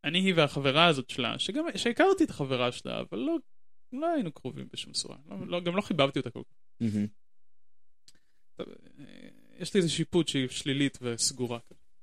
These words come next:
Speaker 1: אז, אה, אז אנחנו יושבים שם, והחלטתי, יאללה, אני כזה אומר לה הכל בפרצוף, כזה דיברתי ממש בחשיפות, איך אני מרגיש, אה,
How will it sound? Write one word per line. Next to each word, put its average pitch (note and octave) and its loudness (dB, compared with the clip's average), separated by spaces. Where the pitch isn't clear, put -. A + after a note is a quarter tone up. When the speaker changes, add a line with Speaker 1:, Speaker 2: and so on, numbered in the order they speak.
Speaker 1:
אז, C3+ 0
אה, B2 -4
אז C#3 2
אנחנו E3 4
יושבים F3+ 0
שם, C3+ 0
והחלטתי, E4 2
יאללה, C#4 4
אני F#3+ -2
כזה F3 -4
אומר F#3+ -2
לה F#3 0
הכל E3+ 0
בפרצוף, F#3+ -4
כזה C#3+ -8
דיברתי C3+ 2
ממש C#3 -2
בחשיפות, - 0
איך - -4
אני C3+ -6
מרגיש, F3+ -2
אה, A#2+ -8